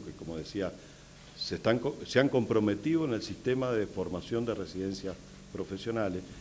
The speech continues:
con esto de facilitarle a gente que viva, profesionales en otros lugares, que vengan a formarse acá, brindándole el hospedaje, por ejemplo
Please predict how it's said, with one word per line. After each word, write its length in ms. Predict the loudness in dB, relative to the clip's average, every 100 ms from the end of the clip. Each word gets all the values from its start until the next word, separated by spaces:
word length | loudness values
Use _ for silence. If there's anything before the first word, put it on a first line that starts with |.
| -16 -18 -6
con 160 | 0 0
esto 240 | 0 0
de 100 | -2
facilitarle 720 | -2 -4 -4 -6 0 2 2
a 20 |
gente 320 | 0 -2 -2 -4
que 100 | -2
viva, 320 | 0 0 0 -4 -14 -16 0
profesionales 640 | 2 2 0 2 2 4
en 80 | 2
otros 240 | 0 -2
lugares, 340 | -2 2 2 2
que 120 | 0
vengan 220 | 0 0
a 40 | -2
formarse 400 | -2 -4 -4 -4
acá, 320 | 0 2 0 -6 -14 -14 -14 -2
brindándole 760 | 0 2 0 0 2 2 2 -2 -10 -16 -18 -4
el 140 | 2
hospedaje, 640 | 2 4 8 8 8 4
por 180 | 0 0
ejemplo 540 | 0 4 4 2 -4